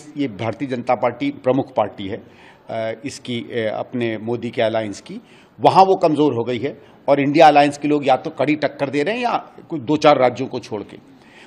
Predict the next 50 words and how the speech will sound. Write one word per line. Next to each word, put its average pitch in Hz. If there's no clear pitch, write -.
बाकी 165
क्या 214
था 214
कि 208
जहां 160
ये 214
साथों 156
के, -
अपने 170
और 170
साथियों 175
के 240
साथ 190
लड़ते 139
थे, 107
वहां 151
ये 185
अपने 226
साथियों 180
से 254
बेहतर 165
परफॉर्मेंस 143
करते 110
थे। 110
बिहार 135
का 160
भी 147
यही 139
हाल 123
था, 143
और 127
अब -
पहली 214
बार 262
ऐसा 196
दिख 143
रहा 117
है 131
कि 180
और 226
राज्यों 214
में 190
भी 170
एक -
तरीके 139
से 131
भारतीय 123
जनता 135
पार्टी 123
को 208